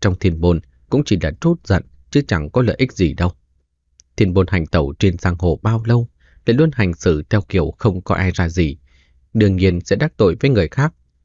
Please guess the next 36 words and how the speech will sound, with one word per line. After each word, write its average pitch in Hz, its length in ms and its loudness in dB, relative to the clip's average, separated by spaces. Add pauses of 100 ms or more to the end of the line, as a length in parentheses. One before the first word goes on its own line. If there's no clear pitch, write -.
(300)
Nhưng 101 280 2
Thiên 95 200 0
Môn 92 160 2
có 147 100 -2
thực - 320 -2
lực, 87 180 0 (260)
lại 110 180 2
không 135 180 0
có 139 100 0
ý 180 160 2
đồ 104 280 2
nhúng 131 220 2
tay 156 220 2
vào 101 220 0
chuyện 95 240 2
của 92 160 0
Võ - 160 0
Lâm, 139 240 0 (540)
cho 113 100 2
nên 98 180 0
đôi 101 180 2
khi 101 400 4
do 127 100 2
bọn 104 200 0
họ 90 220 -2
có 127 140 -2
quá 143 180 -4
đáng, 139 300 0 (340)
thì 107 240 4
các 143 200 -2
thế 170 180 4
lực 98 200 0
lớn 113 340 2
cũng 117 220 0
tạm 90 280 -2
nhịn 92 160 2